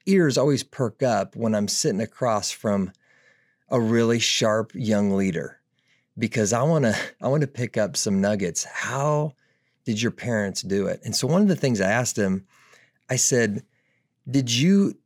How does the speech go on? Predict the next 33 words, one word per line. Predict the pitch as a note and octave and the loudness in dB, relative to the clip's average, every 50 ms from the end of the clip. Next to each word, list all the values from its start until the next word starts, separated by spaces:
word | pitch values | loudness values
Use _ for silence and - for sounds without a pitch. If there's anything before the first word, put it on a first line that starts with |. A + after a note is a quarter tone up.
| - | -4
did | C3+ C#3 C3 - | 0 0 0 2
all | - D3 D#3 E3+ F3+ | 2 2 2 2 2
of | F#3+ E3 | 2 2
the | D#3+ D#3 | 2 0
kids | - - - C#3 C3+ B2 B2+ | 0 0 -2 -2 -2 0 0
in | C3+ | -2
the | A#2+ | -2
family, | - - A#2 A2+ A#2 A#2+ A2+ G#2+ | -2 -2 -2 -2 0 0 0 -2
did | G2+ G2+ G2+ G2+ G#2 | -2 -2 -4 -4 -2
you | A#2 C3 | -2 0
guys | D3 D#3 D3+ D3 - - | 0 0 0 0 -2 -4
feel | - - - C#3+ C#3 C#3 C#3+ C#3+ C#3+ C#3 | -6 -6 -4 -2 0 2 2 4 2 2
uniquely | B2+ A#2+ A#2+ A#2+ B2 A#2 A#2+ A#2+ - - - C#3+ D3 C#3 | 0 0 0 0 2 2 0 0 -2 -4 -4 -2 -2 0
loved, | B2+ A#2 A2+ A2+ B2 C3 B2+ | 0 2 2 2 2 0 0
or | B2 A#2 | -2 -2
did | A2 A2+ G#2 G#2+ | -2 -2 -2 -2
you | A#2 B2+ | -2 -2
get | A#2+ A#2+ C3 C3 - | 0 0 0 -2 -2
y-, | - B2 A2+ A2+ - - | -4 -6 -6 -6 -8 -10
lost | - - C#3 A#2+ A2+ A#2 B2 C3 C3 - - | -16 -12 -6 -4 -2 -2 -2 -2 -2 -4 -2
in | C#3+ A#2+ | -2 -2
the | G#2+ | -2
shuffle | - - - E3 E3 - _ - A2 | -2 -2 -2 -2 -2 -2 _ -4 -4
just | G2 F#2+ B2+ B2 - | -2 -2 -4 -2 -2
with | C#3+ B2 | -4 -6
having | - A#2+ B2+ A#2 A2 | -4 -4 -4 -2 -2
so | G#2 - - - B2 A#2+ | -4 -4 -2 -2 -2 -2
many | C3 B2+ A#2+ A#2 G#2+ | 0 -2 -2 -2 -4
kids | - - - C#3 C#3 B2+ A2 | -4 -4 -4 -4 -2 -2 -2
in | G#2 | -2
the | F#2+ F2+ | -2 -2
house?" | F#2+ A#2+ C3 C3 G#2 E2 - - - - - _ _ - - - - - - - - _ _ _ _ _ | -2 -4 -4 -4 -4 -6 -6 -6 -6 -8 -10 _ _ -20 -20 -20 -20 -20 -20 -20 -20 _ _ _ _ _
And | - C3+ B2+ B2 A#2 A2+ A2+ A#2 | 0 2 2 4 4 2 2 0